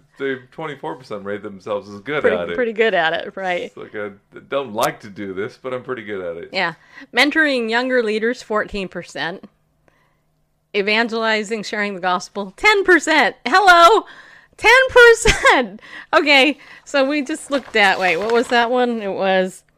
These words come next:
Speaker 2: um, evangelizing, sharing the gospel, six percent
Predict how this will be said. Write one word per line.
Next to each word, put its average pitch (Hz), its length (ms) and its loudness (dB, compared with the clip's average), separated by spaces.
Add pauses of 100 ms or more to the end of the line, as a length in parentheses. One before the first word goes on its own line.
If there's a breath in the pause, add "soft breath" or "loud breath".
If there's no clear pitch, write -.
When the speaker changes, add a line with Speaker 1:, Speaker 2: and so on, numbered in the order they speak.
(540)
Speaker 2:
um, 185 380 0
evangelizing, 247 760 -2
sharing 226 380 -2
the 190 80 -8
gospel, 190 420 -4
six - 400 -6
percent 220 640 -4